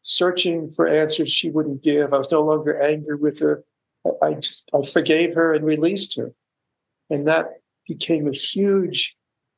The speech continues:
and the book became, to a certain degree, embodied. My aunts,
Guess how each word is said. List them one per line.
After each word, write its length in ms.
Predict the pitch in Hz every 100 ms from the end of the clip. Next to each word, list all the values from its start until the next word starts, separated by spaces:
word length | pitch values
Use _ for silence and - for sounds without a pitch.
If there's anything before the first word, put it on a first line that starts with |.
| _ _ _
and 100 | 160
the 60 | 175
book 400 | 175 196 196 196
became, 720 | 151 151 151 143 135 131 - -
to 80 | 160
a 40 |
certain 400 | - 156 - 143
degree, 520 | 139 131 139 139 143 147
embodied. 680 | 143 143 135 139 135 117 _ _ _ _ _ _ _ _ _ _ _ _ _ _ _ _ -
My 120 | 135
aunts, 640 | 156 165 156 147 - -